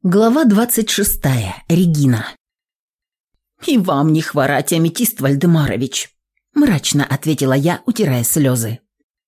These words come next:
«Правда, и чего я раскисла, подумаешь, не собиралась, но очутилась в чужом мире.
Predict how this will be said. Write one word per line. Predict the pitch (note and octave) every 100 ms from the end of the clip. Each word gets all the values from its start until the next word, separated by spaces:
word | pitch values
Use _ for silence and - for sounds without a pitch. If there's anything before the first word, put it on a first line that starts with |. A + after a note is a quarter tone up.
| _ _ _ -
«Правда, | - F#4 C#4 G3+ A#3
и | C4
чего | - D#4+ G#4+
я | C#4 A#3+
раскисла, | F#3+ - - G#3+ - E3+
подумаешь, | A3+ A3 F4+ A4+ F4 C#4+ -
не | A3+
собиралась, | A3 G3+ C4 F4 - -
но | G#3+
очутилась | F#3+ G#3+ G#3+ C4+ F#3+ -
в | -
чужом | B3 G3 G#3+ G3+
мире. | G3 E3 A#2+ -